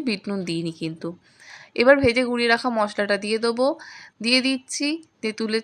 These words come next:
চাটনিটা। মিষ্টি চাটনিটা সত্যি খুব খেতে ভালো লাগে। আর রাস্তায় আমরা যেসব চাট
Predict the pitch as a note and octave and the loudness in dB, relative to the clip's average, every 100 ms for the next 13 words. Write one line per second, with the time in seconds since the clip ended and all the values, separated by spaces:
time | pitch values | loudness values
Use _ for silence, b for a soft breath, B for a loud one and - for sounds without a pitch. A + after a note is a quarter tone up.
0 | - G3 F#3+ - G#3+ G#3 B3+ F#4+ _ _ | 2 2 2 -6 -6 2 2 2 _ _
1 | _ _ _ - A3 A#3 B3+ C4 B3+ C#4 | _ _ _ -10 -6 -4 -2 0 0 -2
2 | B3+ D#4+ - G#3+ - A#3+ C4+ - G#3+ A#3 | 0 0 0 -4 -4 -4 -4 -2 -2 0
3 | G#3+ G3 G3+ F#3+ A3+ A#3+ G#3 F#3+ G3 - | 2 4 4 2 4 2 6 4 4 0
4 | A#3+ A#3+ B3 B3 B3 B3 B3 B B B | 0 2 -4 -2 0 0 0 B B B
5 | A#3+ A#3+ | 4 4